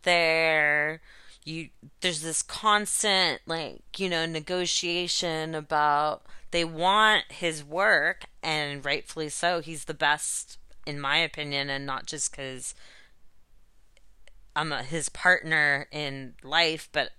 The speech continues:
and also trying to integrate into business together, but Mike's amazing at what he does. He's an amazing videographer, filmmaker,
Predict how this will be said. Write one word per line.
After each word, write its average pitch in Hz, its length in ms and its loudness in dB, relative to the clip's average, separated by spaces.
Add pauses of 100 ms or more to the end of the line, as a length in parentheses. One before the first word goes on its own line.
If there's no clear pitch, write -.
and 143 220 -6
also 135 680 -4 (680)
trying 170 400 2
to - 160 -10
integrate 143 460 -8
into 139 260 -12
business 160 680 -6 (440)
together, 156 640 0
but 139 360 -4 (760)
Mike's 165 460 2
amazing 156 500 -2
at 135 160 -4
what 143 200 -4
he - 120 -14
does. 113 680 -6 (480)
He's - 280 -10
an 147 140 -2
amazing 147 640 -4
videographer, 147 720 -2
filmmaker, 139 800 -4